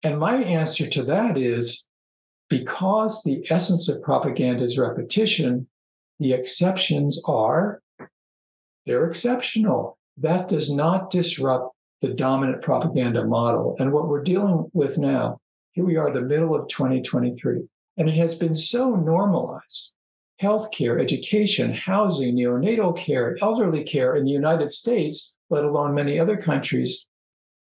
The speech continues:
lacking basic support. People are dying behind this inequity, and yet we're told that the Pentagon budget needs to keep rising through the roof. You know, Biden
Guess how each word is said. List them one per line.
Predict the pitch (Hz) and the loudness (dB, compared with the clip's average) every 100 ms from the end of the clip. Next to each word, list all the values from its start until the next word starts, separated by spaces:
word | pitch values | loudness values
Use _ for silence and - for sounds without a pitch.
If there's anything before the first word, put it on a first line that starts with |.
| _ _ _ | _ _ _
lacking | 139 143 160 165 - 156 156 123 - | -4 0 2 0 0 0 0 -2 -6
basic | 160 156 156 - - | -2 0 0 0 -2
support. | - - - - 147 - 175 - _ _ - | -2 -2 -2 0 0 0 -6 -10 _ _ -2
People | 202 202 196 | 0 2 0
are | 180 - | 0 -2
dying | - 185 247 269 214 | -2 0 2 0 0
behind | 156 123 127 123 127 | -2 -2 0 0 0
this | 123 - | 0 0
inequity, | 120 120 - - 117 120 151 | 0 0 0 -2 0 2 2
and | 147 147 | 0 0
yet | 196 247 208 143 160 - _ _ _ _ | 2 2 2 0 -4 -10 _ _ _ _
we're | 156 156 - | -2 0 0
told | - 196 226 196 135 | -2 0 2 0 0
that | 127 135 - - _ | 0 0 -2 -8 _
the | - | -6
Pentagon | - 185 208 226 170 147 | -2 0 2 2 2 2
budget | 151 147 151 - | 0 0 0 0
needs | 147 151 | 0 0
to | - | -2
keep | - 147 - | 0 -2 0
rising | 131 131 139 131 143 131 | 0 2 2 0 0 -2
through | - 131 | -2 0
the | 123 | 0
roof. | 127 120 117 - | 0 0 -2 -2
You | 131 | 0
know, | 127 120 | 0 0
Biden | 135 131 139 143 139 | 0 0 0 0 -2